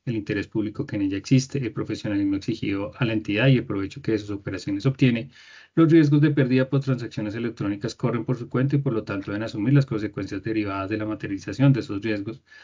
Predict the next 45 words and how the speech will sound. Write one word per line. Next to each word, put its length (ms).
a 120
través 260
de 80
reparar 340
los 140
perjuicios 420
causados 600
y 60
no 120
los 160
usuarios 400
que 80
han 60
confiado 340
en 60
la 80
seguridad 440
que 120
les 100
ofrecen 360
los 140
establecimientos 680
bancarios 500
en 100
la 100
custodia 380
de 80
sus 160
dineros, 460
cuya 260
obligación 480
es 320
apenas 600
la 100
de 80
mantener 380
en 160
reserva 600
sus 260
claves 300
de 60
acceso 320
al 60
portal 300
transaccional. 640